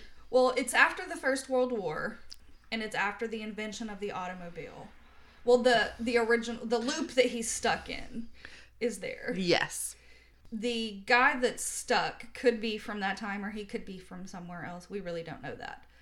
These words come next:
Speaker 1: But the murder that's trying to be solved is set in the nineteen twenties.
Speaker 2: Yes.
Speaker 1: Probably, like, nineteen twenty, twenty-one, somewhere right in there.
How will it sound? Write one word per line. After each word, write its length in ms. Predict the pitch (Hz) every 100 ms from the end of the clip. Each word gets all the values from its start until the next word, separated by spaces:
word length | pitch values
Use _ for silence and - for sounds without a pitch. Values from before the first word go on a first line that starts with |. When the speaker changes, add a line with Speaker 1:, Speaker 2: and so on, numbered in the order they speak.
| - - - - - - - - - - - -
Speaker 1:
But 440 | 214 190 170 - -
the 640 | 226 214 208 196 180 - - - - - - - -
murder 520 | 226 233 254 277 247
that's 260 | 226 220 -
trying 340 | - 208 208
to 100 | 208
be 360 | 208 190 180 190
solved 640 | - 220 175 127 - - -
is 140 | 208
set 420 | - - 185 165 - - - - - _ -
in 80 | 226
the 60 | 214
nineteen 380 | 185 139 202
twenties. 600 | 196 160 113 117 127 - - - - - - 160
Speaker 2:
Yes. 120 | 214
Speaker 1:
Probably, 300 | 226 202 196
like, 200 | 175 170
nineteen 280 | 175 - 196
twenty, 320 | 202 190 185
twenty-one, 480 | - 175 160 - -
somewhere 340 | - 196 185
right 160 | 170 170
in 100 | 165
there. 320 | - - -